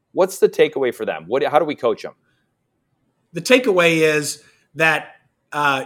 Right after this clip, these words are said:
Speaker 2: you, your rights to share your views are protected on college campuses. And just because you have a dissenting view doesn't mean you have less rights. So don't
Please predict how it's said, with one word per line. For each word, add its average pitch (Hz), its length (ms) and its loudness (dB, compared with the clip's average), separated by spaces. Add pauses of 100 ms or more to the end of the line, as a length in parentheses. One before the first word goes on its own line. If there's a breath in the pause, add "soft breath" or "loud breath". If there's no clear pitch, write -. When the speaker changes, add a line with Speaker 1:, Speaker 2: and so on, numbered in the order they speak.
(100)
Speaker 2:
you, 214 380 -2
your 214 340 6
rights 175 540 0
to 180 140 -6
share 180 340 0
your 165 400 0
views 131 520 -8 (280 soft breath)
are 170 220 4
protected 170 640 -2
on 151 200 -2
college 160 320 -2
campuses. 139 600 -6
And 135 120 -6
just 175 240 -2
because 220 360 -2
you 185 80 -2
have 180 160 0
a 165 40 -2
dissenting 170 640 -6
view 139 180 -2
doesn't 170 380 -2
mean 170 160 -4
you 170 140 -2
have 156 280 0
less 143 320 -4
rights. 135 520 -4 (300 loud breath)
So 160 480 0
don't 240 460 2